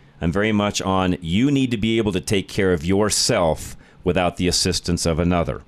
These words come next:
That's how I, that's how I see life in general. You don't need to be relying on anyone other than you. If you can't do that, you got problems, and you need to figure out how to make that happen. That includes now or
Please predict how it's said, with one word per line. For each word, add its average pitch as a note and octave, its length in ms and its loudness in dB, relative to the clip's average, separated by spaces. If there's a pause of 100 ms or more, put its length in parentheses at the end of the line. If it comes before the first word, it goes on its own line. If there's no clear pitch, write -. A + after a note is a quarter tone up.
(140)
That's D#2 180 -2
how F2+ 180 2
I, G2+ 180 0 (260)
that's - 140 -8
how A2 120 0
I A2+ 60 -2
see A#2+ 180 -2
life G#2 320 0
in G2 140 2
general. F2+ 420 0 (240)
You F2 300 0
don't C3 180 0
need A#2+ 140 0
to A2+ 60 -2
be G#2+ 120 0
relying G2+ 480 0
on F2+ 160 0
anyone B2+ 400 0
other A2 280 0
than F#2+ 400 0 (100)
you. E2 380 -2 (440)
If - 160 -8
you A2+ 100 2
can't C#3 380 -2
do C3 220 2
that, D#2 320 -2 (840)
you G2 180 2
got G#2+ 200 2
problems, F#2 540 0
and F2+ 100 2
you F#2 80 2
need F#2 120 0
to F2+ 40 -2
figure F2+ 320 0
out E2+ 80 2
how E2+ 140 0
to E2+ 80 0
make E2 240 0
that G2 200 0
happen. C3 400 -2
That F2 200 0
includes F2 420 -4
now F#2+ 300 2
or A2+ 400 2